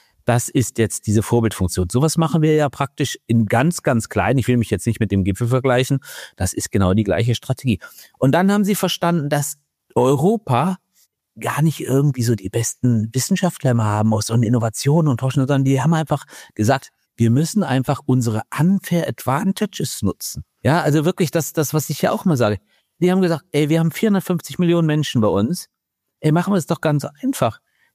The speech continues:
Diese vierhundertfünfzig Mi-, Millionen Menschen, ey, die haben eine Einkaufskraft.“ Ja, so wie ich immer sage, „Ey, wir haben vierzig Millionen Menschen bei der Sparkasse.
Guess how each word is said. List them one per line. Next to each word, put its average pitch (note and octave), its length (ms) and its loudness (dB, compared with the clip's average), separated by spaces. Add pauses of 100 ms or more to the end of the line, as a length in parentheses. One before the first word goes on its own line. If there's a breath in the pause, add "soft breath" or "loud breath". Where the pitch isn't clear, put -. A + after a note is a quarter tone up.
(100)
Diese F#3 280 2
vierhundertfünfzig E3+ 720 0
Mi-, - 240 -2
Millionen C#3+ 380 2
Menschen, D#3+ 500 0 (400)
ey, - 160 -2
die D#3 140 2
haben E3 120 2
eine D#3 60 0
Einkaufskraft.“ D3+ 920 -4 (160)
Ja, D#3+ 160 2
so E3+ 160 0
wie - 20 -2
ich D#3 140 -2
immer F3 180 2
sage, D#3+ 340 0
„Ey, C#3+ 120 2
wir D3+ 80 2
haben D3+ 100 0
vierzig E3+ 320 -2
Millionen D#3 240 2
Menschen E3+ 640 0
bei C#3 160 0
der A#2+ 100 0
Sparkasse. A#2+ 600 -4